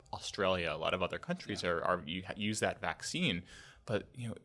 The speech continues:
Speaker 1: we sit he-, as we sit here today, there's no details on exactly how these rule, new rules are gonna be implemented. I mean, they have a, almost,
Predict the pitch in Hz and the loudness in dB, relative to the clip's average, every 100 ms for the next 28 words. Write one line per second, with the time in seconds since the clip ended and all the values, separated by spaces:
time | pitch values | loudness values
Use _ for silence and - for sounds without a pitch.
0 | _ - 120 139 - - 190 135 107 120 | _ -2 4 6 4 4 2 4 4 6
1 | 127 180 151 135 113 113 98 85 90 101 | 6 6 6 4 6 8 8 4 4 4
2 | 107 110 107 98 92 123 113 120 110 92 | 6 4 4 0 10 12 12 10 6 4
3 | - 87 90 85 - 98 90 90 90 87 | 0 4 6 6 4 4 6 8 6 6
4 | 87 87 87 87 92 90 87 90 90 92 | 2 2 0 0 0 2 4 2 0 -2
5 | 87 - - - 107 127 - 160 143 127 | -2 -2 -4 0 2 2 0 0 4 6
6 | 120 101 98 92 - - - _ _ _ | 8 8 6 2 0 -12 -20 _ _ _
7 | 120 117 101 - - - | 4 6 4 0 -6 -8